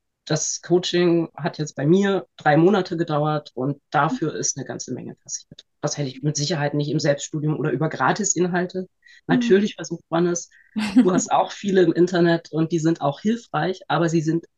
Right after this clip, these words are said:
Speaker 1: bei weitem nicht so komprimiert wie das Coaching. Das
Speaker 2: Ja.
Speaker 1: ist ein riesiger Unterschied. Das war mir vorher auch nicht bewusst.
Speaker 2: Mhm.
Speaker 1: Am nächsten dran ist die Selbstliebe-Challenge, meiner Meinung nach.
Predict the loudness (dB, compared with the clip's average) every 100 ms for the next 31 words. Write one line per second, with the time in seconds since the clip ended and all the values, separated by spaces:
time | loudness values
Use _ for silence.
0 | _ _ -2 -2 0 2 2 0 -10 -8
1 | -4 -4 -4 -10 -6 -8 -4 -2 -2 -4
2 | -8 -10 -10 -10 -6 -8 -10 _ _ -6
3 | -4 -4 -8 -12 -18 _ _ -2 2 2
4 | 2 0 0 -2 -2 -4 -6 -8 -4 2
5 | 2 2 0 0 -2 -4 -8 -6 -6 -4
6 | -6 _ _ _ -2 2 2 0 -14 -20
7 | _ -2 4 6 6 4 -6 -8 _ -4
8 | 0 4 4 2 -4 0 0 -2 -8 -4
9 | 0 0 0 -2 -2 0 -4 -6 -8 -10